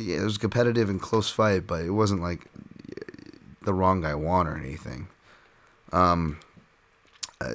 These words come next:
you know, in my opinion. Um, but, uh, but yeah, uh, Nicolau, you know, his only,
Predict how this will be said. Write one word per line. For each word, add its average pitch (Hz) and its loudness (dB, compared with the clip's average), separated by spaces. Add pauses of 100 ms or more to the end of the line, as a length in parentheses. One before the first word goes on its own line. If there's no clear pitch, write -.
you 67 -4
know, 69 -6
in 87 -4
my 82 2
opinion. 85 -2 (200)
Um, 76 -6 (1700)
but, 90 4
uh, 80 4 (520)
but 98 2
yeah, 110 4
uh, 62 -4 (1200)
Nicolau, 95 4 (160)
you 90 -2
know, 82 -2
his 87 0
only, 98 2